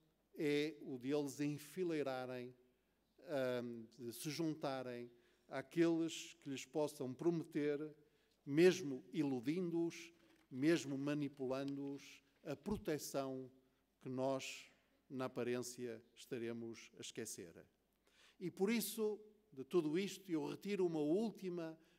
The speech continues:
responsabilidade da esquerda democrática, talvez a mais polémica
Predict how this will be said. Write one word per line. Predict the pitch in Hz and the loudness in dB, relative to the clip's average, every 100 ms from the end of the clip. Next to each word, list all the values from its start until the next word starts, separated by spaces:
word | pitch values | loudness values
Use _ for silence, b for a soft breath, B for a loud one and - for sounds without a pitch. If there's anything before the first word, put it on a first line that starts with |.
| b | b
responsabilidade | 139 - - 180 - 151 147 143 147 135 120 117 | -6 -4 2 2 2 -4 -4 -2 0 0 -2 -6
da | 120 | -8
esquerda | 113 - 120 117 | -8 -6 -6 -6
democrática, | 120 113 147 160 165 151 151 147 - b b - | -8 -4 -2 -2 -6 -8 -10 -12 -14 b b -4
talvez | 131 139 123 | 0 2 0
a | 123 | 0
mais | 135 147 - | -2 -4 -6
polémica | 151 139 135 135 131 - 127 | -2 0 0 -2 -8 -10 -12